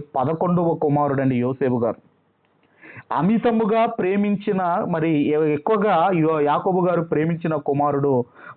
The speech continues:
మరి యోసేపు గారు. ఈ యోసేపు గారికి కొన్ని కలలు వస్తున్నాయి, కొన్ని కలలు వస్తున్నాయి, కొన్ని పనులను గూర్చిన కలలు కావచ్చు, అలాగే సూర్య చంద్ర నక్షత్రముల గురించిన కలలు కావచ్చు. ఈ సూర్య చంద్ర నక్షత్రములన్నీ కూడా, ఇవన్నీ కూడా ఇదిగోనండి,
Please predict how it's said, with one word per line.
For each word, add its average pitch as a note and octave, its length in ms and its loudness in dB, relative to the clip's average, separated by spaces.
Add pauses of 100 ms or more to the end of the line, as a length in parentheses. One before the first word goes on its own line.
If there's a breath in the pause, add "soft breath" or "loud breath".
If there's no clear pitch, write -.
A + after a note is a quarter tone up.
మరి C#3 340 0
యోసేపు G#3 480 2
గారు. D#3 440 -2 (340 loud breath)
ఈ A3 40 2
యోసేపు A#3+ 760 2
గారికి G#3+ 260 0
కొన్ని G3+ 260 0
కలలు G3 360 0
వస్తున్నాయి, C#3+ 680 0 (1120)
కొన్ని F3 160 0
కలలు F3+ 320 0
వస్తున్నాయి, D3+ 440 -2
కొన్ని D#3+ 240 -2
పనులను E3 480 0
గూర్చిన D#3 340 -2
కలలు C#3+ 340 -2
కావచ్చు, C3+ 480 -2 (380 loud breath)
అలాగే E3 360 2 (120)
సూర్య F#3+ 260 -2
చంద్ర E3+ 400 -2
నక్షత్రముల E3+ 720 -4
గురించిన D3+ 320 -2
కలలు C#3+ 300 -2
కావచ్చు. C3+ 580 0 (360 loud breath)
ఈ G#3 120 2
సూర్య A#3+ 360 0 (140)
చంద్ర A3 200 0
నక్షత్రములన్నీ G3+ 1000 0
కూడా, F#3+ 360 0
ఇవన్నీ D#3+ 440 2
కూడా F3+ 440 2
ఇదిగోనండి, E3 680 0